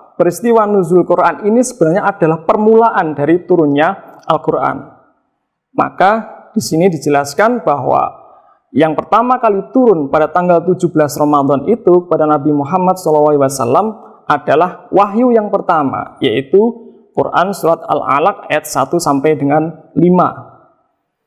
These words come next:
Dan ini kita lihat dari sejarah nuzul Quran, pada saat itu Nabi Muhammad shallallahu alaihi wasallam sedang berhalwat menyendiri di Gua Hira, kemudian datanglah malaikat Jibril.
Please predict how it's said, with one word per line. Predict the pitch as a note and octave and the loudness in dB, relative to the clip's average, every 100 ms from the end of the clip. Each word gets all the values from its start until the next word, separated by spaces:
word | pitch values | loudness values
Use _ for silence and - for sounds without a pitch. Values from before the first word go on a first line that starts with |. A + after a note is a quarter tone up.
| _ _ _ _ _ - C4 | _ _ _ _ _ -20 -4
Dan | A3+ C#3 | -4 -2
ini | C#3+ E3+ A3 | 0 2 2
kita | - D#3 | 0 0
lihat | D3+ D3+ F#3+ | 0 0 -2
dari | F#3 D3 C#3+ C3+ | 0 0 0 -2
sejarah | C3+ C3+ F#3 G3 A#3+ - - - | -6 -2 2 4 2 -2 -16 -2
nuzul | F3+ D#3 E3 D#3+ | 0 2 2 2
Quran, | D3 - C#3 F3+ A3 | 0 -2 0 -2 -4
pada | - C#3+ C#3 - - _ | -4 -2 -2 -6 -20 _
saat | - - C#3+ C#3 | -8 -2 -2 -4
itu | D3+ - G3 | -4 2 2
Nabi | E3+ D3+ | 2 0
Muhammad | D3 C3+ E3 E3 | -4 -2 -2 -2
shallallahu | D#3+ D3 D3 | -2 -2 0
alaihi | C#3+ | 0
wasallam | C#3 C#3+ D3 F#3+ A3+ A#3 - - - | 0 0 0 0 0 -6 -14 -20 -20
sedang | - - B2 D3+ | -8 -4 -2 -2
berhalwat | C#3 D3 C3 - D3+ C#3+ E3+ G3 - | -2 -6 -6 -2 0 2 2 0 -6
menyendiri | D#3+ D#3 D3+ C#3+ E3+ F3+ | -2 0 2 2 2 2
di | E3 | -2
Gua | C3+ D#3+ D3 | 0 2 2
Hira, | D3 D#3 F#3+ - - - - _ - | 0 2 0 -2 -16 -20 -20 _ -4
kemudian | D3+ D3 D3 F#3+ | 0 0 2 2
datanglah | E3+ D#3 G#3 A#3 A3+ | 0 0 0 2 0
malaikat | F#3+ D#3+ D3+ D3+ | 0 0 0 -2
Jibril. | - D3+ C#3 C3 - | -2 -4 -2 -4 -4